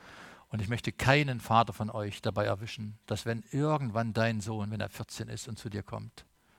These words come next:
und zu dir sagt: "Du, ich möchte echt mal mit dir reden. Ich zieh mir jetzt seit einem halben Jahr Pornos rein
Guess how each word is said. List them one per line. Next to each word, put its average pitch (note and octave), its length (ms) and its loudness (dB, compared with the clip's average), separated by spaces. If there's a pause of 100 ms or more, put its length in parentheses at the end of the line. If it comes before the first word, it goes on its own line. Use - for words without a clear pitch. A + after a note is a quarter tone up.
(680)
und G2+ 140 -2
zu A#2+ 100 -2
dir A2+ 100 4
sagt: F#2+ 280 0
"Du, A2+ 120 -2
ich - 160 -6
möchte G#2+ 300 -6
echt - 240 -4
mal G#2 80 0
mit G2+ 120 -8
dir G#2 160 -2
reden. A2+ 320 -8 (840)
Ich - 180 -8
zieh D3 240 4
mir A2+ 120 4
jetzt A2 180 0
seit G#2+ 140 2
einem G#2 200 -2
halben C3+ 240 4
Jahr G#2+ 240 2
Pornos A2 500 -6
rein A2 260 -6